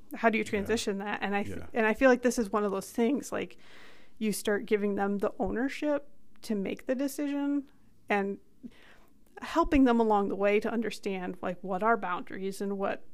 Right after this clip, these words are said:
Speaker 1: you know, what is going on with their self. And, yeah, so allowing them to kind of make those decisions, again,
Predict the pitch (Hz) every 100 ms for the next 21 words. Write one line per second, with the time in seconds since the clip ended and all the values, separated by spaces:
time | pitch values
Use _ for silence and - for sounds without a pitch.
0 | - - - 214 180 170 185 208 - 208
1 | 196 - 196 214 202 196 185 208 175 -
2 | 262 277 196 190 202 - - - - -
3 | - - - - 208 202 226 208 180 -
4 | - - - _ - - - - 226 294
5 | - - - - - 208 - - - -
6 | - - - - - - - 254 208 196
7 | 196 208 208 202 202 247 262 - - -
8 | - 220 - 214 202 190 185 220 226 240
9 | 240 226 - - - - - - - -
10 | _ _ 208 233 - 202 196 226 226 240
11 | 240 196